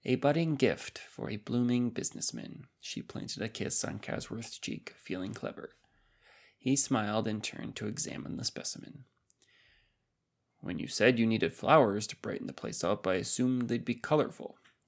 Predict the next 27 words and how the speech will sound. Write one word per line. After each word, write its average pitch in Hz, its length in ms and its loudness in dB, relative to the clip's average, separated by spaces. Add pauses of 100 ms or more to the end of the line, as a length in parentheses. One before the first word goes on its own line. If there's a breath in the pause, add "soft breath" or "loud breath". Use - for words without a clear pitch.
(120)
Casworth - 460 -10
jabbed - 480 -6
the - 80 -10
plant - 500 -10
with - 120 -8
his - 160 -6
quill. - 480 -6 (960 soft breath)
"What 156 200 0
is 120 240 6
this 87 220 0
curious - 540 -2
fellow?" - 480 -6 (1500 soft breath)
"A 131 120 6
most 156 320 2
extravagant 156 680 -2 (160)
gift - 420 0
to - 80 -8
celebrate 131 540 -4
the - 140 -6
opening 135 340 -2
of - 100 -8
the - 160 -10
Upper 156 280 -2
Kumangra's 120 880 -2
newest 135 420 -4 (140)
trading 123 340 0
supplier, - 680 -8